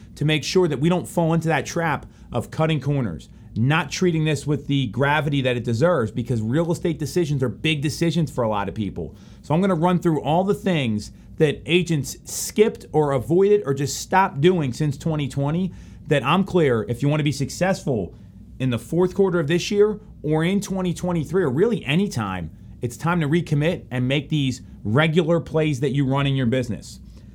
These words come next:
You've heard me say this before. Number one, having a consultation, a buyer consult or a seller consult. Meet with people.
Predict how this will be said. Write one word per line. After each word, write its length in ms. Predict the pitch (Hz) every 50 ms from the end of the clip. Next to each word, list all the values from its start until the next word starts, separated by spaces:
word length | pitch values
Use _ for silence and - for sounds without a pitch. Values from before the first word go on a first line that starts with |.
| - -
You've 160 | - - -
heard 180 | 147 190 208 202
me 100 | 202 185
say 220 | - - 196 190
this 180 | 175 175 165 -
before. 360 | - 160 - - 190 160 127
Number 260 | 120 139 156 165 180
one, 420 | 165 170 180 175 147 101 85 76 69 - - - - - - - - - - - - - -
having 680 | - - 156 175 180 180 196 196 202 202 196 - - - - - - - -
a 140 | 143 156 147
consultation, 880 | 120 - 160 165 170 165 - 165 143 - 156 156 156 151 - 117 92 92
a 140 | 120 131
buyer 400 | 120 98 - 147 156 180 190 196
consult 640 | - - 170 180 180 185 175 - 202 190 190 - -
or 180 | - 147 156 147
a 160 | 147 165 160
seller 460 | - - - - 170 170 175 180 170
consult. 640 | - - 143 117 107 101 - - 117 95 73 - - - - - - - - - -
Meet 300 | 120 143 170 202 214 170
with 180 | 190 180 185 -
people. 320 | 156 147 127 110 107